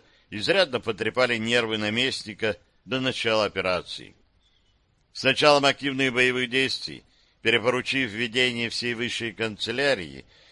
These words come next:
принявшему дела комфлота Берилёву, и сбежав от этой бесплодной переписки на Цусиму,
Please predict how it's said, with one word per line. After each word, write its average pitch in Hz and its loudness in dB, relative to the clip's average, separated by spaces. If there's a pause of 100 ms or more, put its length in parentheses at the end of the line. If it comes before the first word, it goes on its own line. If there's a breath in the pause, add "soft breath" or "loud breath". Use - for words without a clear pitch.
(140 soft breath)
принявшему 120 0
дела 117 4
комфлота 110 0
Берилёву, 107 -2 (480)
и 147 -6
сбежав 117 4 (320 soft breath)
от 113 -2
этой 113 0
бесплодной 113 -2
переписки 107 -4
на 104 -4
Цусиму, 123 -6